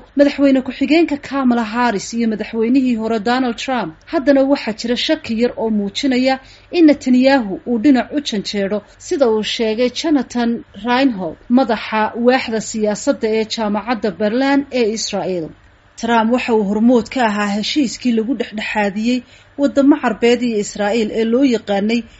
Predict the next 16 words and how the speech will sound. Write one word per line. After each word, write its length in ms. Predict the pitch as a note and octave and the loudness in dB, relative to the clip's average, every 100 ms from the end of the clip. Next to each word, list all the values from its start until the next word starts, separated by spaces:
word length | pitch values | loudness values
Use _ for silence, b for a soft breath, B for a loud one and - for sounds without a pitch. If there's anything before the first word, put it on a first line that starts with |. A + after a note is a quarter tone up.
| B - | B -2
heshiiskii 560 | C#4 E4+ D4+ - C4 | 0 2 0 0 -2
Abraham, 500 | G#3+ G3 A3+ A3+ F#3+ - b b b | -2 0 0 0 -4 -10 b b b
kaasi 380 | - G3+ - B3+ | -4 -4 -2 -2
oo 100 | A3 | 0
dib 220 | F#3+ C4 | 2 2
u 60 | C#4 | 0
soo 220 | - A#3+ | 0 -2
celiyey 380 | A#3 G#3 G#3+ B3 | 0 -2 -2 -2
xiriirkii 580 | - - D4 C#4+ - B3+ G#3 | -6 -2 0 0 0 -4 -4
diblomaasiyadeed 920 | G3 G3 F#3+ F#3+ - A3 G#3+ A3+ A#3 - B B - | -4 -4 -2 -4 -4 -4 -2 0 -2 -4 B B -4
ee 120 | C4 | -2
Israel 400 | E4 - C4 A3 A3 | -2 -2 0 2 2
ay 140 | A3+ | 0
la 100 | C4 | 0
lahayd 300 | C4 G3+ A#3 - | 0 -2 -4 -2
qaar 200 | B3+ | -2